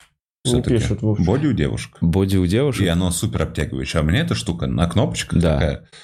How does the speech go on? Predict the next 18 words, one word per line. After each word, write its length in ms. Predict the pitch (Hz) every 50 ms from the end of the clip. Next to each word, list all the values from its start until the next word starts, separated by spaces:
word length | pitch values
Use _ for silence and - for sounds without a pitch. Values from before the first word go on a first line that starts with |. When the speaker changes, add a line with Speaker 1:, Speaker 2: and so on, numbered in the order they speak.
| - _ _
Speaker 2:
Ну, 380 | - 82 92 98 87 80 64 52
это 260 | - - 85 85 80
реально 280 | 78 82 80 76 73 71
пижама 400 | 69 87 82 80 104 135 147 127
английского 400 | 104 87 95 113 113 - 107 95
джентльмена. 540 | 76 78 73 69 69 67 64 64 64 52 55
Не 100 | 76 76
хватает 360 | 92 90 85 90 113 107 113
только 200 | - - 85 92
ещё 160 | 85 90 85
кармашка 480 | 85 85 85 90 85 85 85 - - 65
на 300 | 65 78 76 76 69 69
заднице. 340 | 71 76 76 69 69 71 -
Speaker 3:
Так 80 | -
ты 60 | - 135
охуенно 320 | 117 110 127 135 139 123
в 60 | 110 107
него. 180 | 110 104 104